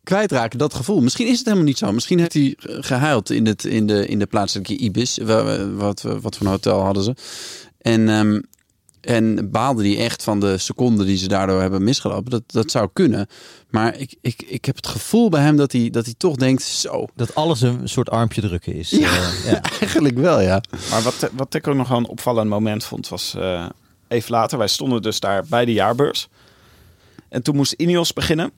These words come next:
Speaker 3: En toen klom er, klom er ineens klimaatactivisten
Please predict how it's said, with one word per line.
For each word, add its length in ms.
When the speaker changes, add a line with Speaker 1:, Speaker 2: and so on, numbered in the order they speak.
Speaker 3:
En 120
toen 160
klom 260
er, 200
klom 220
er 100
ineens 260
klimaatactivisten 1120